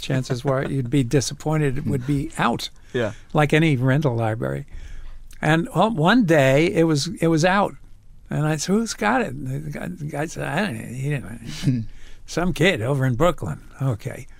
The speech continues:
Speaker 1: So it happened again. And, uh, after this happened two or three times, then apparently that kid from Brooklyn started to complain when, when I had it out.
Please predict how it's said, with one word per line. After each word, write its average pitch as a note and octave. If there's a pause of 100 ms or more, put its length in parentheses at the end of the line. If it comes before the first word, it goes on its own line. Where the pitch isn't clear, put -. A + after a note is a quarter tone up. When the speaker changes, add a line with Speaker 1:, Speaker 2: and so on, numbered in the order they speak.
(400)
Speaker 1:
So D3+
it D3+
happened C3
again. B2 (720)
And, D3
uh, - (240)
after G3
this E3
happened D#3
two F3+
or E3
three D3
times, E3+
then D#3
apparently C#3 (400)
that D#3+
kid F#3
from C3
Brooklyn C#3+
started D3+
to C#3+
complain C#3+
when, C3
when C3+
I G3
had B2+
it A#2
out. A#2+